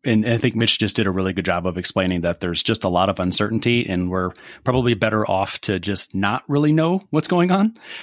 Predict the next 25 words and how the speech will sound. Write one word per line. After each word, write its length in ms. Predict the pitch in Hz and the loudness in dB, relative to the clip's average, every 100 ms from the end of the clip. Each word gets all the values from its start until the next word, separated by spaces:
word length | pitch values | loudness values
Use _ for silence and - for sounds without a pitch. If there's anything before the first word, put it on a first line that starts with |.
| - | -2
right? 220 | 120 - | -2 0
Not 400 | 120 117 123 131 | -2 0 0 0
to 120 | - | -2
try 240 | 117 131 110 | 0 0 0
to 220 | - 110 | 0 -2
control 720 | - 113 - - 113 110 107 - | -2 -6 -6 -2 0 2 0 -2
or 140 | 98 | -4
expect 580 | 95 - - 104 104 - | -2 -2 2 2 2 -4
or 80 | 98 | -4
predict 480 | - 98 101 - | -4 -2 -2 -2
what 140 | 107 98 | -4 -2
the 100 | 98 | 0
outcome 320 | 95 - 110 | 0 2 0
is 80 | 98 | 0
going 220 | 107 95 | 0 0
to 80 | 95 | 0
be, 240 | 98 107 | 2 2
like, 180 | 101 - | 2 0
we're 80 | 95 | -2
just 240 | 90 101 | 0 -2
genuinely 460 | - 95 98 98 92 | 0 0 2 0 0
not 240 | 90 92 | 0 -2
going 220 | - 92 90 | -2 -2 0
to 100 | 95 | 0
know. 280 | 85 104 | 0 0